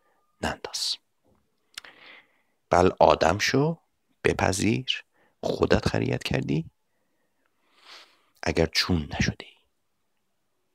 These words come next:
دوم، دوم این که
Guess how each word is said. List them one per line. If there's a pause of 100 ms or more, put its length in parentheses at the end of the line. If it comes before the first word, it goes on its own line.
(720)
دوم، (720)
دوم
این
که